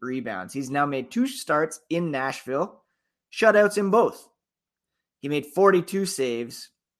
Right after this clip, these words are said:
back in twenty twenty-one in his first game against the Predators. He said, "It's definitely one you circle on the calendar.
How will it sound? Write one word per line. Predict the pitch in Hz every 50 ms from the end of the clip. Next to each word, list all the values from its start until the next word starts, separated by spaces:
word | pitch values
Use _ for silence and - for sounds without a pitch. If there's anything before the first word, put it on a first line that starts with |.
| _ _ _ _ _ -
back | 123 123 123 120
in | 131 127
twenty | 123 - - 147 139 127
twenty-one | - - 127 120 117 117 123 131 127 110 87 - - _ _ _ _ _ _ _ _ _ _ _ _ _ _ _ _ -
in | -
his | 127 117 -
first | - - 143 143 135 - -
game | 117 110 104 101 98 92 -
against | - 120 117 117 110 110 101 - - - _ _ _ _ _ _ _ _
the | -
Predators. | 123 - 123 120 113 104 90 95 95 - -
He | - 131
said, | - - 131 127
"It's | 117 95 - -
definitely | - 143 147 147 - 151 139 135
one | 131 127 139 139 139 143 147
you | 143 135 131
circle | 135 - - 156 151 151 - 160 151 -
on | - 127 117
the | 101 -
calendar. | - 156 156 160 156 156 151 156 156 156 156 156